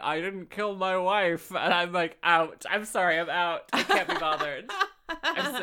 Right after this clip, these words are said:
Speaker 1: so
Speaker 2: <laughs>
Speaker 1: sorry. And the whole first episode, they're like, "This Republican,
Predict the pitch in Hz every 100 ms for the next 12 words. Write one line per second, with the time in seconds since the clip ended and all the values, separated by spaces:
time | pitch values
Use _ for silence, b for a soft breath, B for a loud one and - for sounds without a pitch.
0 | 180 185 170 165 143 139 - 165 185 202
1 | 208 185 175 165 165 175 151 143 147 139
2 | 139 B B - 196 247 156 160 156 -
3 | 240 233 226 226 208 196